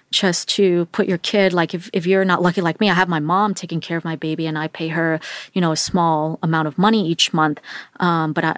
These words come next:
and I don't have to put my kid in, into daycare. So if you live close by to family or close friends, I know some of my,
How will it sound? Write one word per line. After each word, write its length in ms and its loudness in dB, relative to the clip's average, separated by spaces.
and 120 -4
I 60 -4
don't 120 -4
have 140 -6
to 100 -6
put 280 -6
my 140 -6
kid 260 0
in, 220 -2
into 200 -6
daycare. 420 0
So 140 -6
if 80 -6
you 100 0
live 340 2
close 280 -2
by 220 2
to 80 -6
family 500 0
or 120 0
close 300 -6
friends, 440 -2
I 60 -2
know 120 4
some 200 2
of 60 4
my, 380 2